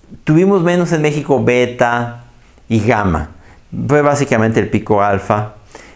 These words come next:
Eh, posteriormente vino un pico más ancho y un poco más alto, que fue el pico delta, que causó una gran mortalidad. Pero,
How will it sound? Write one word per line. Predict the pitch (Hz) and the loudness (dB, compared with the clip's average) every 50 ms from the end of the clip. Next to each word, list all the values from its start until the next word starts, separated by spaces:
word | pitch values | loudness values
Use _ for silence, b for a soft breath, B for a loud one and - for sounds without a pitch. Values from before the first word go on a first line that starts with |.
| B B B | B B B
Eh, | - - | -8 -6
posteriormente | 113 - 151 147 143 147 131 127 135 131 131 120 107 127 | -2 0 0 0 2 2 2 2 4 2 2 2 2 2
vino | 113 113 113 113 110 98 85 | 2 4 4 2 2 0 0
un | 80 - 82 82 82 82 | -2 -4 -6 -6 -8 -8
pico | - - 98 - - 87 | -6 -8 -6 -4 -2 -2
más | 82 82 85 - - | -2 -2 -2 -2 -2
ancho | 95 98 98 - - 107 | -2 -2 -2 -2 -2 -2
y | 87 82 | -2 -2
un | 80 82 80 | -2 -4 -4
poco | - 92 - - 85 | -4 -4 -4 -2 -2
más | 82 85 82 - | -2 -2 -2 -2
alto, | 95 92 87 95 87 | -4 -2 -2 -4 -4
que | 85 76 | -6 -4
fue | - 92 85 | -2 -2 -2
el | 82 | -2
pico | - - 95 87 - 90 87 | -4 -8 -12 -8 -6 -4 0
delta, | 90 104 107 95 - 95 95 - B B B B B B | 0 0 0 0 -2 -2 -2 -4 B B B B B B
que | - - | -12 -6
causó | - 82 80 76 - 95 90 | -4 -2 -2 -2 -2 0 0
una | 90 90 87 82 82 | 0 2 0 0 0
gran | 80 80 80 78 78 | 0 0 -2 0 0
mortalidad. | 85 85 85 85 - 113 113 127 139 131 120 110 110 113 B B B B B B B B B - | -2 -2 -2 -2 0 0 0 0 2 0 0 0 -2 -6 B B B B B B B B B -2
Pero, | 262 320 339 302 269 254 269 277 | 0 0 2 2 2 0 0 -2